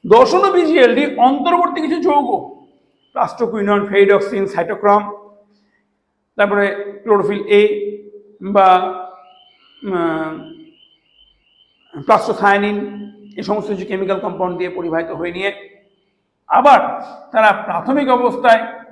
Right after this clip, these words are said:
তৈরি করে হচ্ছে ছয় অণু আর ইউ এম পি রাইবোজ মনোফসফেট, আর তারপরে তৈরি করা হচ্ছে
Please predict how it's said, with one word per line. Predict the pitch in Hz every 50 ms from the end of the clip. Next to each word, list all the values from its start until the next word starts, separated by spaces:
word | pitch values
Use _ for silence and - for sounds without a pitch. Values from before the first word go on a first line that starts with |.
| _ _ _ _ -
তৈরি | 214 208 220 233 214
করে | 233 226 233 226
হচ্ছে | 226 226 226 226 233 226 220 185 - - - - - - - _ _ _ _ _ -
ছয় | - 202 220 226 233
অণু | 240 247 247 247 247 - - - - - - _ _ - - 180 196 214 220
আর | 226 233 233 240 233 233 233
ইউ | 240 247 247 247 240 - - - - - - 214 226
এম | 233 226 220 226 233
পি | 311 349 339 339 - 349 339 - - 196 190 185
রাইবোজ | 180 180 180 180 196 196 208 208 202 - - - - _ _ _ _ - -
মনোফসফেট, | 170 185 208 202 208 233 226 233 - 311 339 330 330 - - - - - - _ - -
আর | 156 - -
তারপরে | 196 196 196 196 202 202 202
তৈরি | 202 185 190
করা | 190 190 190 185
হচ্ছে | - - - 277